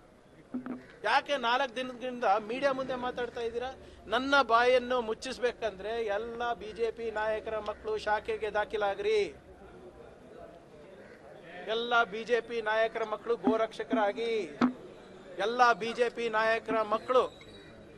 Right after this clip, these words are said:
ಗಣವೇಷ ಧಾರ-, ಧರಿಸಿ ಗೌಮೂತ್ರವನ್ನ ಪಬ್ಲಿಕ್ ಆಗಿ ಕುಡೀರಿ.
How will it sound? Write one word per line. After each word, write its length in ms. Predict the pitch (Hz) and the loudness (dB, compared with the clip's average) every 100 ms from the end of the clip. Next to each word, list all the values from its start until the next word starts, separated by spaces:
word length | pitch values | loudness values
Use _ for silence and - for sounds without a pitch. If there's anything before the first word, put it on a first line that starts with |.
| - - - - - - | -18 -16 -16 -16 -18 -2
ಗಣವೇಷ 520 | 190 226 247 247 233 233 226 214 190 - - 175 | 2 2 6 6 4 2 2 0 -4 -10 -18 -4
ಧಾರ-, 340 | 190 214 220 185 | 0 2 2 0
ಧರಿಸಿ 400 | 190 240 277 220 - - - - - - - - | -2 -4 -4 -6 -8 -12 -14 -14 -16 -20 -20 -4
ಗೌಮೂತ್ರವನ್ನ 760 | 208 240 240 240 226 220 214 - | 0 0 -2 -2 -2 -2 -2 -2
ಪಬ್ಲಿಕ್ 520 | 277 196 185 226 233 | -2 -4 -2 -2 0
ಆಗಿ 180 | 226 - | -2 -2
ಕುಡೀರಿ. 480 | 208 214 220 190 | -4 -2 0 -2